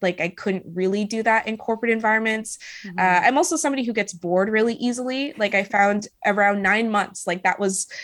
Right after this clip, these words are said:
Speaker 1: the mark where that would, when the boredom would set in. Like, I would feel like I'd hit a rhythm in my, in my role and, uh, just wasn't really excited about the work anymore. And then my performance would kind of drop because I wasn't as engaged.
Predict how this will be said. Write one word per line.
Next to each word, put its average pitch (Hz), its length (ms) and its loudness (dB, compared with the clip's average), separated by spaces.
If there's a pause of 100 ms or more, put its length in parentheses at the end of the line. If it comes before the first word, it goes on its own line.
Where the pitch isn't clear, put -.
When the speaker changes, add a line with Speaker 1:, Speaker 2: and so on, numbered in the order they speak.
(240)
Speaker 1:
the 208 120 4
mark 190 420 2
where 185 380 4
that 180 200 2
would, 190 160 -4
when 208 180 0
the 190 100 4
boredom 185 400 0
would 170 120 -6
set 165 220 -4
in. 175 240 -8
Like, 185 180 -2
I 180 80 4
would 180 140 0
feel 202 260 0
like 185 200 2
I'd 175 120 2
hit 190 200 -2
a 180 60 2
rhythm 254 380 2
in 220 140 -2
my, 185 160 0 (180)
in 190 140 -2
my 170 100 0
role 214 600 4 (460)
and, 180 540 2 (220)
uh, 180 240 6
just 190 240 -4
wasn't 202 240 -2
really 226 200 0
excited 208 460 0
about 208 360 -2
the 202 100 0
work 220 300 2
anymore. 180 500 0
And 196 340 0
then 180 220 0
my 180 140 0
performance 196 640 -4
would 175 140 -6
kind 175 200 -2
of 175 100 -8
drop - 420 -2
because 196 260 -6
I 175 60 0
wasn't 180 280 -2
as 175 160 -2
engaged. 175 600 -8